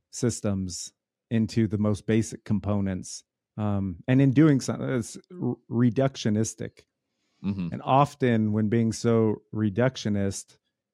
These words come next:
Speaker 1: eh, you lose sight of the biological nuance to other things that are associated or supporting or assisting some of these primary, uh,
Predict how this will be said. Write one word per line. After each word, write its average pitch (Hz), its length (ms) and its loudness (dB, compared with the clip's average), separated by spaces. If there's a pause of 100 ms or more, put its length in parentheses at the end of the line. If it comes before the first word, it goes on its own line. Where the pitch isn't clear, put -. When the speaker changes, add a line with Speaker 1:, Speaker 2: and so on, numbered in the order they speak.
(120)
Speaker 1:
eh, 180 200 -14 (760)
you 113 160 0
lose 123 680 4 (680)
sight 117 300 2
of 104 120 0
the 107 80 0
biological 113 760 2
nuance 104 840 0 (160)
to - 140 -4
other 113 260 2
things 107 380 0
that 107 140 2
are 101 140 2
associated 107 960 2
or 98 80 -2
supporting 113 800 0
or 101 140 0
assisting 98 920 0 (200)
some 123 220 2
of 110 80 2
these 110 200 2
primary, 107 920 2
uh, 98 360 0